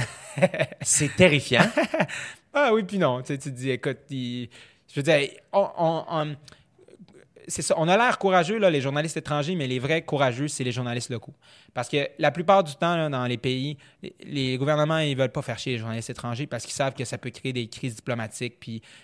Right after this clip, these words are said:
Speaker 2: sais, je veux dire, si moi, mettons, le gouvernement m'avait kidnappé, ben, tu sais, Trudeau, il aurait été obligé de dire quelque chose, puis
Speaker 1: Ouais.
Speaker 2: il y aurait eu des, so-, des choses qui se seraient passées.
Speaker 1: Ouais.
Speaker 2: Alors que si tu t'en prends à un journaliste local, euh, c'est bien moins compliqué.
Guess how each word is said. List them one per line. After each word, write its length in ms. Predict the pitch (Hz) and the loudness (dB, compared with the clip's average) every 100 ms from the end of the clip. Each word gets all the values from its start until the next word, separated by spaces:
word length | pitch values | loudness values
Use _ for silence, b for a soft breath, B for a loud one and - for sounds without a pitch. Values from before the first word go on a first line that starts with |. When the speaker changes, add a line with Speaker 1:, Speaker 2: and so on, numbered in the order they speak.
| B | B
Speaker 2:
sais, 160 | 123 | -6
je 80 | 117 | -4
veux 80 | 120 | -4
dire, 160 | 120 117 | -4 -4
si 180 | - | -2
moi, 200 | 170 151 | 2 4
mettons, 320 | 147 120 143 139 | 2 2 -2 -2
le 80 | |
gouvernement 400 | 127 120 120 123 | -2 -2 0 -2
m'avait 240 | 131 113 117 | -2 -4 -4
kidnappé, 580 | - 120 113 98 123 123 | -6 -6 -6 -6 -4 -4
ben, 460 | 107 104 107 110 | -4 -8 -8 -8
tu 60 | 107 | -8
sais, 80 | 123 | -10
Trudeau, 340 | - 120 135 | -6 -2 -2
il 80 | 127 | -2
aurait 160 | 107 110 | -4 -6
été 140 | 139 | -6
obligé 280 | 131 120 131 | -6 -6 -6
de 60 | |
dire 160 | 123 127 | -4 -6
quelque 160 | 127 - | -6 -6
chose, 380 | 127 127 127 110 | -4 -4 -6 -2
puis 80 | |
Speaker 1:
Ouais. 60 | 104 | 2
Speaker 2:
il 40 | |
y 20 | 101 | 2
aurait 140 | 117 | 2
eu 40 | 127 | -4
des, 120 | 123 | -4
so-, 220 | 147 151 - | -4 -6 -6
des 140 | 123 | -8
choses 160 | 110 135 | -6 -8
qui 60 | |
se 80 | - | -10
seraient 160 | - 123 | -8 -6
passées. 420 | 123 117 - 131 | -4 -6 -4 -4
Speaker 1:
Ouais. 180 | 101 90 B B B B - | -4 -6 B B B B -6
Speaker 2:
Alors 200 | 120 123 | -2 -2
que 260 | - 131 123 | 0 0 0
si 140 | 117 - | 0 -4
tu 80 | |
t'en 140 | - 131 | -4 -4
prends 100 | 156 | -2
à 20 | |
un 40 | 151 | -2
journaliste 340 | 135 127 139 | 0 -2 -4
local, 400 | 117 113 131 139 113 | -4 -2 -2 -2 -8
euh, 260 | 107 101 107 - - - - - - _ b b b | -10 -12 -14 -18 -20 -20 -20 -20 -20 _ b b b
c'est 160 | - 117 | -16 -4
bien 140 | 127 | -2
moins 140 | 135 127 | 0 -2
compliqué. 320 | 117 - 123 | -4 -8 -16